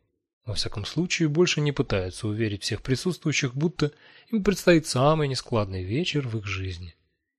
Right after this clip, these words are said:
И не умоляет одуматься, пока не поздно. «Что ж, ваша взяла», —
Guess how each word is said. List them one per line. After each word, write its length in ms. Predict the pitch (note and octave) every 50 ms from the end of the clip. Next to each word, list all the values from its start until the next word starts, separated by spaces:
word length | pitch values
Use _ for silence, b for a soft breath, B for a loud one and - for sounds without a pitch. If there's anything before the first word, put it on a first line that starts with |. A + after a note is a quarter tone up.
| _ _
И 120 | - - A#3
не 120 | G#3+ G#3+
умоляет 520 | G#3 G3 F3+ D#3+ C#3 A#2+ A2 G2+ G#2 - C#3
одуматься, 480 | C3 B2 A2+ G2+ F#2+ F2+ F2 - - -
пока 240 | - G#2+ - -
не 120 | F#2+ F#2+ G#2+
поздно. 420 | - - G#2+ G2 F2+ F#2 F#2 F#2 - - - - - _ _ _ _ _ _ _ _ _ _ _ _ _ _ _ _ _ _ _
«Что 480 | - - - - - C3+ A#2+ A2+ F#2+
ж, 300 | E2 - - - - - - - _ _
ваша 340 | - E3 G3+ G3+ F3+ - C#3+
взяла», — 540 | B2 G#2+ G2+ G#2+ G#2 G2 F#2 F2 E2 E2 -